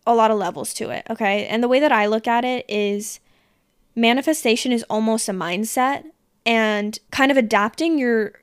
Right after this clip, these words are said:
your day-to-day life into something similar to, like, the law of attraction can be really beneficial to you. Okay, let me break down. The law of attraction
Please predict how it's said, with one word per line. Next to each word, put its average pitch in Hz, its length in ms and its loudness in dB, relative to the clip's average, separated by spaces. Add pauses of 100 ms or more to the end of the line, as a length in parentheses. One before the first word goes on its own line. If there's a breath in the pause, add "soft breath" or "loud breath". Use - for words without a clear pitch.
your 226 360 -2
day-to-day 214 560 2
life 185 540 -2 (140)
into 277 800 -2 (240 soft breath)
something 240 540 0
similar 233 580 0
to, 254 160 -6
like, 196 300 -2
the 202 100 -2
law 196 300 0
of 208 100 -4
attraction 277 880 -6 (340)
can 254 200 2
be 226 160 0
really 208 320 2
beneficial 185 680 -4
to - 140 -12
you. 175 340 -12 (420)
Okay, 240 160 0
let 202 80 0
me 254 80 0
break 220 160 -2
down. - 200 -10 (840 soft breath)
The 269 80 2
law 269 140 4
of 349 40 0
attraction 233 880 -2